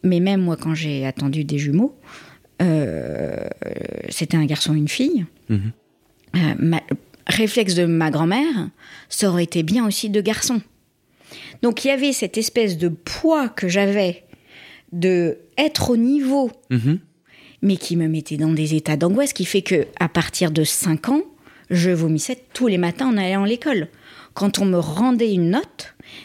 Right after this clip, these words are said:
Speaker 1: si je n'avais pas vingt sur vingt, je, je, j'étais dans tous mes états. C'est, je pense que clairement, j'ai eu ça sur les épaules.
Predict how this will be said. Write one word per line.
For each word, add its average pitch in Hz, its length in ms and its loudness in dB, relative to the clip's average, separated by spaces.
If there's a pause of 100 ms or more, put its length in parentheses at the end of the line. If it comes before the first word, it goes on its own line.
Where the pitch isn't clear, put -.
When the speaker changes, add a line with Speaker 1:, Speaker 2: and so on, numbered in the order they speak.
Speaker 1:
si 220 280 0
je 196 80 2
n'avais 170 220 2
pas 160 280 -4 (320)
vingt 151 420 -2
sur - 300 -10
vingt, 170 240 0 (1400)
je, 175 180 2 (100)
je, 160 360 0
j'étais 160 440 0
dans 208 140 2
tous 214 120 -2
mes 233 120 2
états. 269 300 -2
C'est, - 300 -2 (800)
je 208 140 0
pense 339 360 0
que - 120 -12 (160)
clairement, 277 500 2
j'ai 240 180 0
eu 208 60 0
ça 226 180 -2
sur 220 140 -6
les 202 160 2
épaules. 156 360 -2